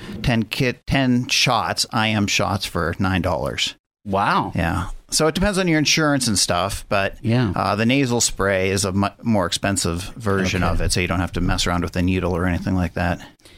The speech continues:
Speaker 2: Is it almost being treated now as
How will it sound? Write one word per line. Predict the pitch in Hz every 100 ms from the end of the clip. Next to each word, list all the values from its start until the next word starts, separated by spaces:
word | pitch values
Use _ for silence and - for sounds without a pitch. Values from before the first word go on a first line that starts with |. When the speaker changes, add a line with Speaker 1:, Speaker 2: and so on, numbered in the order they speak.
| - -
Speaker 2:
Is | 151 190
it | 185
almost | 165 196 233 247 - - 139
being | 156 160 147
treated | - 165 160 143
now | 143 139 139 139
as | 123 123 120 110 -